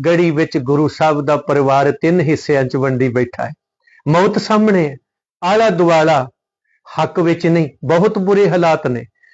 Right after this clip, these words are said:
ਬਹੁਤ ਗੱਲਾਂ ਕਰਨੀਆਂ ਬਹੁਤ ਸੌਖੀਆਂ ਨੇ, ਇਹ ਤਾਂ ਜੇ ਤੇ ਵਾਪਰੀ ਹੋਊ ਉਹੀ ਬਿਆਨ ਕਰ ਸਕਦਾ ਹੈ। ਔਰ ਕੱਲ ਨੂੰ ਜਿੱਤ ਹਾਰ ਦੇ ਨਤੀਜੇ ਆਉਣਗੇ, ਢੋਲ ਵੱਜਣਗੇ, ਔਰ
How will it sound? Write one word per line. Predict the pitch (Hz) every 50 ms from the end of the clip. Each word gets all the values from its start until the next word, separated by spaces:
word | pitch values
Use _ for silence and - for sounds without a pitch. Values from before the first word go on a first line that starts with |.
| _ _ _ _ 143
ਬਹੁਤ | 135 175 190 196 202 170
ਗੱਲਾਂ | 139 139 160 165 160 170 175
ਕਰਨੀਆਂ | 165 - 165 160 156 156 156 160 160 151
ਬਹੁਤ | 139 151 151 147
ਸੌਖੀਆਂ | - - 160 156 151 - - 190 180 175 170
ਨੇ, | 156 143 135 131 - _ _ _ _ _ _ -
ਇਹ | 180
ਤਾਂ | 175 185 185 175
ਜੇ | 147 143 170
ਤੇ | 165 170 180 175
ਵਾਪਰੀ | 156 143 151 147 151 - - 151 160 135
ਹੋਊ | 120 151 160 156 156 - -
ਉਹੀ | 160 165 135 170 170
ਬਿਆਨ | 156 143 156 147 147 147 139
ਕਰ | - 143 135
ਸਕਦਾ | 123 - - 131 113 135 127 120
ਹੈ। | 120 - _ _ _ _ _ _ _ _ _ _ - -
ਔਰ | 202 202 233 240 247 226 196 190 - _ _ _ _ - - - - - -
ਕੱਲ | 202 202 226 233 233 240
ਨੂੰ | 226 226 202 131
ਜਿੱਤ | 110 131 180 196 190 - -
ਹਾਰ | 214 - 123 170 165 170 175
ਦੇ | 175 160 190 185
ਨਤੀਜੇ | 180 175 175 - - 175 170 147 135 160 165 165
ਆਉਣਗੇ, | 156 151 165 165 151 127 123 113 107 _ _ _ _ _ _ _ _ -
ਢੋਲ | 220 190 175 165
ਵੱਜਣਗੇ, | 165 151 165 156 143 165 160 143 135 117 120 127 135 - _ _ _ _ _ _ _ _ _ _ _ -
ਔਰ | 160 180 180 175 147 135